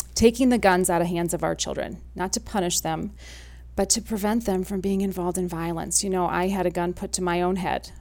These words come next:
by a young man who was a child, and it was terrifying for me, but I'm, you know, still here.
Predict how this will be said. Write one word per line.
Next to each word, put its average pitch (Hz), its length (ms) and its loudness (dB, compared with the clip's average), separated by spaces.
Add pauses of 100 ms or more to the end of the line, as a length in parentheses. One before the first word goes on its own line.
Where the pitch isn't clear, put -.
by 185 120 -2
a 175 100 2
young 170 240 0
man 160 180 -4
who 196 80 -2
was 196 180 -2
a 214 60 -8
child, 202 560 -4
and 180 140 -2
it 180 100 -2
was 180 360 2 (760)
terrifying 262 560 8
for 208 180 2
me, 208 440 6 (360)
but 202 120 8
I'm, 240 320 4 (220)
you 240 100 0
know, 185 260 6 (240)
still 185 400 2 (280)
here. - 300 -2